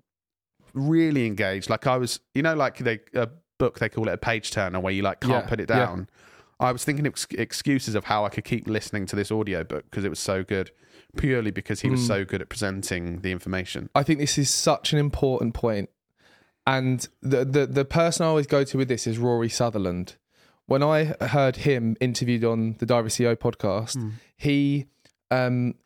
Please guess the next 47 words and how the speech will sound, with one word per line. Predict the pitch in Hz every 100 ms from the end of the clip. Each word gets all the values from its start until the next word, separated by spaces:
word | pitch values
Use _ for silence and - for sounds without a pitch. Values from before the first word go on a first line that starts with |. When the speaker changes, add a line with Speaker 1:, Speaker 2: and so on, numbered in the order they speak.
| _ -
Speaker 2:
he | 151
communicates | - 160 180 202 - 165 147
his | 160
ideas | 147 139 147 123
so | - 147 160
eloquently, | 160 160 151 - 123 101 98 110 127 - _ -
eloqu-, | 135 139 - 135 131
eloquently? | 135 143 - 151 165 202 175 208
Speaker 1:
Yeah, | 247
Speaker 2:
Is | 269 254
that |
Speaker 1:
opposite | 147 135 -
to | 113
you, | 101
Speaker 2:
Yeah, | 110 151
Speaker 1:
yeah. |
Speaker 2:
opposite | 165 165 151
to | 139
me. | 113
Speaker 1:
Yeah. | 107 104 - - -
Speaker 2:
And | 160 156
he, | 165 160 160 147 - _
he | 135
backs | 135 180 - -
everything | 175 175 170
up | 156
with | 139
examples. | 135 131 139 143 - 104 104 110 - - -
It's, | 135 - - _ _
it's | - 160
impossible | 151 - 185 - 151 131
to | 131
stop | - 139
listening | 131 135 - 113
to | 107
him. | 107 85 92 - -
I | 165
think | 202
this | 208 190
is | 170
a |
hugely | 165 - 175 175 160 156
undervalued | - 147 143 131 135 131 123 120
skill | - - 139 127 110
in | 110
society | - - 123 117 123
now | 120 104 90 107